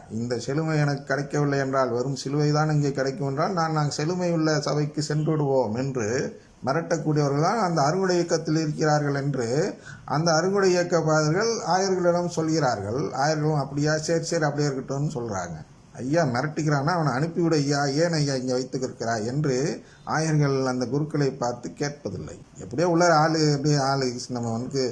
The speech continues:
இத்தனை பர்சன்டேஜ், பதினெட்டு பர்சன்ட் தமிழ்நாட்டில் இருக்கிறோம்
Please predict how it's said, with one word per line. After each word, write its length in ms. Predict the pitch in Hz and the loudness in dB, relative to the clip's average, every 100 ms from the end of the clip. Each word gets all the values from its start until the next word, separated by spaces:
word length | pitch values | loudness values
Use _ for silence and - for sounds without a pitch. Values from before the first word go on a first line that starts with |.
| - | -6
இத்தனை 280 | - - 135 | -14 -6 -4
பர்சன்டேஜ், 500 | 120 120 156 143 127 - | -4 -4 0 0 0 -2
பதினெட்டு 400 | 117 127 127 120 | -2 -2 -2 -2
பர்சன்ட் 380 | 117 - 139 127 | -2 -2 -2 -2
தமிழ்நாட்டில் 460 | 127 131 123 123 | -2 -2 -2 -4
இருக்கிறோம் 360 | 117 120 117 107 | -4 -2 -2 -4